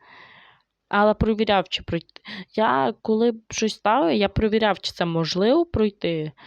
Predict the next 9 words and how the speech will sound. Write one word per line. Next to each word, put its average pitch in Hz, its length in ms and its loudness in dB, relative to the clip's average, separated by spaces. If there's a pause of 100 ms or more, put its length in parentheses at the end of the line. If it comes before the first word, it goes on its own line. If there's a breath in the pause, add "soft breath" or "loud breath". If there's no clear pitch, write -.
(280 loud breath)
але 190 280 2
саму 196 340 0
карту 240 380 -2
я 170 180 0
не 170 120 -6
провіряв 160 800 -4 (420 soft breath)
повністю. 156 760 -4 (1500 soft breath)
Так, 165 320 -4 (920 loud breath)
треба 208 480 -4